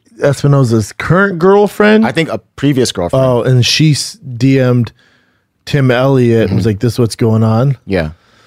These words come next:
Speaker 1: It's tough 'cause we don't know what happened. Also, Tim Elliott, it's like, you're gonna believe D Ms? Again, I don't know what ha-, I have no fucking clue.
Speaker 2: Yeah.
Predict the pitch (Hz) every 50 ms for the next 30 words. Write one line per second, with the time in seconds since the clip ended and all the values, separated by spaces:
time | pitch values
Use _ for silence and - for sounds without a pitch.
0 | _ _ _ _ _ _ _ _ _ _ _ - 143 135 - - - - - 156
1 | 156 165 165 - - - 143 120 120 143 156 147 147 135 120 127 131 135 135 135
2 | 127 120 113 113 110 - _ _ _ - 117 127 127 113 110 120 123 127 127 123
3 | - 117 113 110 110 - - 123 139 143 - - 139 120 - - - 151 135 127
4 | 127 131 131 127 123 120 117 117 113 110 - _ _ _ - 120 110 - - 135
5 | 123 120 104 - - 117 123 123 123 127 123 110 123 127 123 104 98 - 120 127
6 | 123 110 98 113 147 175 190 202 - - - - _ _ _ _ _ _ - -
7 | 131 156 175 147 123 - _ _ - - 131 165 202 233 226 233 190 131 139 139
8 | 135 139 139 135 117 107 87 104 135 139 - - 135 165 180 165 117 120 127 135
9 | 135 135 123 - - - - - 139 135 127 - _ - 120 113 110 107 - -
10 | - - - 120 123 120 101 67 - 92 98 80 71